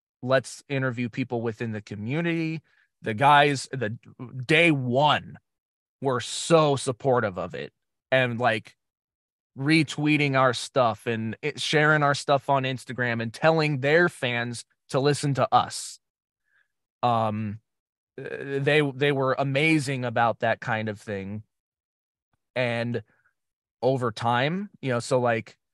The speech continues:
Matt instantly was just like, "I wanna be on the show."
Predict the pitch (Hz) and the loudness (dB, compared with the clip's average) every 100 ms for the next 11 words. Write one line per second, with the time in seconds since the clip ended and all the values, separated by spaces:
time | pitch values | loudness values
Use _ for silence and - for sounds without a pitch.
0 | _ _ _ 110 123 147 139 - 139 135 | _ _ _ -4 2 4 2 0 -6 -6
1 | - 123 117 110 107 101 - 117 110 120 | -8 -8 -6 -8 -8 -10 -8 -6 -4 -6
2 | - 113 98 104 - _ _ _ _ _ | -4 -2 -2 -4 -12 _ _ _ _ _
3 | - 120 127 123 123 120 110 104 98 98 | -2 0 2 0 0 -2 -2 -4 -6 -6
4 | - - | -8 -14